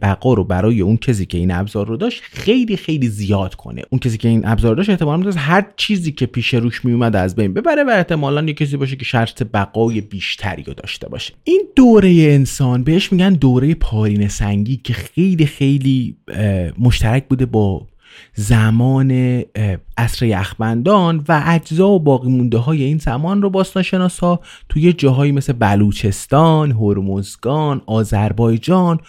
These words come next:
خراسان و حتی گیلان هم پیدا کردن. حیرت انگیزه که تو این جاهای ما انسان‌های نخستین زندگی می‌کردن.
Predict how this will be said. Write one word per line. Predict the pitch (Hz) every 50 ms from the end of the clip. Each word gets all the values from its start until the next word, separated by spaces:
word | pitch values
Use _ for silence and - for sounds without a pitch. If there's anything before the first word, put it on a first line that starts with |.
| - - - - _
خراسان | - - 202 151 - 185 180 185 185 180 - - 233 240 240
و |
حتی | 220 190 214 208 208 - 208 170
گیلان | 131 110 - 127 127 120 117 120 117 113 113
هم | 107 104 104
پیدا | - 101 92 82
کردن. | 85 - - -
حیرت | 135 - - 175 185 185 175 170 175 170 170 165 - -
انگیزه | 156 147 143 151 156 151 120 104
که | - -
تو | 98 - 107
این | 107 104 101
جاهای | 101 104 101 107 107 110
ما | 113 151 208 233 226 - - - - _ _ -
انسان‌های | 101 101 98 87 - - - 85 82 69 - 98 98 95 101 110 107 107
نخستین | 104 104 98 - 104 98 90 92 - - - - 104 101 90
زندگی | - 87 78 67 64 67 - - 53
می‌کردن. | 50 - - - - - - - -